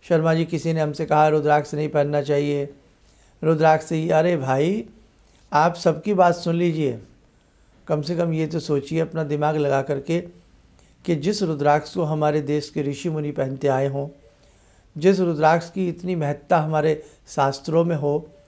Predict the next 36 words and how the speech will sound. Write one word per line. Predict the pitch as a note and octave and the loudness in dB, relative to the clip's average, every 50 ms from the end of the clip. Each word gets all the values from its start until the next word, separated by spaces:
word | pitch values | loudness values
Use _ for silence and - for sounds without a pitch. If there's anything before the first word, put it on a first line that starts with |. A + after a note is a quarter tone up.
| - _ _ _ _ _ _ _ - | -20 _ _ _ _ _ _ _ -6
जिस | D3 D#3 G#3+ - G#3+ G#3 | 0 2 2 2 2 0
रुद्राक्ष | E3+ E3+ D#3+ C#3 D3 D#3 D#3 D#3 D#3+ - - | 0 -2 -2 0 2 4 4 4 4 0 -4
की | - - G3 - | -6 -4 -2 -2
औषधियाँ | - - F3 D#3 D3+ C3+ C3+ D#3 E3+ F#3 | 0 0 0 0 0 0 0 0 2 2
बनाई | F3+ D#3 D3 C#3+ D3 C#3+ | 2 2 2 2 2 4
जाती | D3 C#3 C3+ - D#3+ D#3 D3+ | 2 2 2 0 -4 -6 -6
हों, | C#3+ D#3 E3+ - - - - _ _ _ _ _ _ _ _ _ E3+ | -6 -6 -8 -10 -12 -18 -20 _ _ _ _ _ _ _ _ _ -10
जिस | C#3+ D#3+ G#3+ G#3+ G#3+ - | -2 -2 -2 0 0 -2
रुद्राक्ष | F#3 E3+ D3 D#3 D#3+ D#3+ E3 E3 - | -4 -2 0 2 2 2 2 -2 -6
की | - G3 E3 | -6 -6 -4
भस्म | C#3 C#3 C#3+ D3 - G#3 G#3 G3+ | -4 -4 -4 -4 -4 -4 -4 -2
काम | - D#3+ D3 C#3+ C#3+ C#3 | 0 0 0 0 0 -2
आती | C3+ C3+ - D#3 D#3 | -4 -4 -4 -4 -4
हो, | C#3+ C#3+ D#3 F3 - - - - - _ - - _ _ _ - | -2 -2 -4 -6 -8 -12 -20 -20 -20 _ -20 -20 _ _ _ -10
जिस | D3 D3+ G3+ G3+ - | -2 0 0 2 2
रुद्राक्ष | F#3+ D#3+ D#3 C#3 C#3+ D3+ D#3 D#3 - - | 0 -2 0 2 2 2 2 2 -2 -4
को | G3 E3+ | -4 -4
भगवान | D3+ D3+ D3+ C#3+ D3+ D3+ D#3 D3+ | -2 -2 -2 -2 0 0 -2 -2
शिव | - - D#3 D3+ | -4 -4 -4 -2
ने | D#3 D#3 D3+ D3 | -2 -2 -2 -2
अंगीकार | D3 C#3 D3 C#3 D3+ C#3 C#3+ D#3 | -2 -4 -4 0 2 2 2 2
किया | D#3 D#3 D3+ D3 C#3+ D3 | 0 -2 0 2 2 2
हो, | C#3 C#3+ D#3 D#3+ - - - - - - - - - - _ _ _ _ _ _ - | 2 0 -2 -6 -10 -14 -20 -20 -20 -20 -20 -20 -20 -20 _ _ _ _ _ _ -4
जिस | D3 G3 A3+ A3 G#3+ | 0 0 0 2 2
रुद्राक्ष | F#3 F3 D3+ D#3+ E3 E3+ F3 F3 - - | 0 0 2 4 4 4 2 0 -4 -4
को | F#3 E3 | -4 -2
भगवान | D3+ D3+ D3 D3 D3+ D#3+ E3 | -2 -2 0 0 0 0 -2
शिव | D#3+ - E3 D#3 D3 | -2 -4 -4 -4 -4
ने | D#3+ E3+ | -2 -2
उत्पन्न | D#3+ D3+ D3 - - F#3 G3+ G#3+ G3 | -2 -4 -4 0 2 4 4 4 4
किया | - E3 D3+ D3 C#3 | 2 2 2 4 4
हो, | C3+ C#3 D3 D3+ - - _ _ _ _ _ _ _ _ _ _ _ _ _ _ _ F#3 | 2 2 -2 -8 -10 -14 _ _ _ _ _ _ _ _ _ _ _ _ _ _ _ -8
तो | E3 | -8
क्या | E3+ F3 F3+ F3 E3 | -6 0 2 2 4
ऐसा | - E3 D#3 D3+ - F#3 | 4 2 2 0 0 0
रुद्राक्ष | E3 E3 D#3 D#3+ E3 E3+ E3+ E3+ E3+ | 0 0 0 2 2 2 2 0 -4